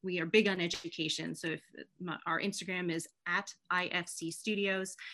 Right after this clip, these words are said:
And like I mentioned earlier, we do have sort of a combo branding story brand freebie for you guys that is available at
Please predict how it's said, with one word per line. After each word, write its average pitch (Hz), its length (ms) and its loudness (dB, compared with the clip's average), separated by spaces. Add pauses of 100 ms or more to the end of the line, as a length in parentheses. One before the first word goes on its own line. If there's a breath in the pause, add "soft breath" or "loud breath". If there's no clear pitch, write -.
(200 loud breath)
And 185 200 2
like 208 160 6
I 226 40 8
mentioned 208 340 6
earlier, 185 720 2
we 190 80 0
do 190 160 -2
have 175 220 -4
sort 175 220 -4
of 160 100 -4
a 175 80 -8 (120)
combo 175 560 -2 (140)
branding 170 560 0 (220)
story 170 420 -2
brand 165 420 -4
freebie 220 280 -2
for 226 80 -4
you 214 160 -2
guys 196 420 -2
that 175 180 -4
is 175 140 -4
available 170 540 -4
at 165 140 -4